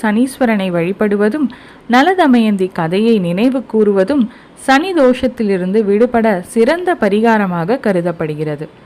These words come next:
இந்த கதை, துன்பங்கள் வரும்போது பொறுமையுடனும் பக்தியுடனும் இருந்தால்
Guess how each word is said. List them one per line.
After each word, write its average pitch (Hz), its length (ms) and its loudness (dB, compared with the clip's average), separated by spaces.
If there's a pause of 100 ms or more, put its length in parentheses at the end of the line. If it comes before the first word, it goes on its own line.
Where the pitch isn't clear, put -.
(560)
இந்த 349 280 2
கதை, 202 460 0 (240)
துன்பங்கள் 320 640 0
வரும்போது 214 800 2 (120)
பொறுமையுடனும் 226 840 2 (220)
பக்தியுடனும் 226 760 0
இருந்தால் 202 540 0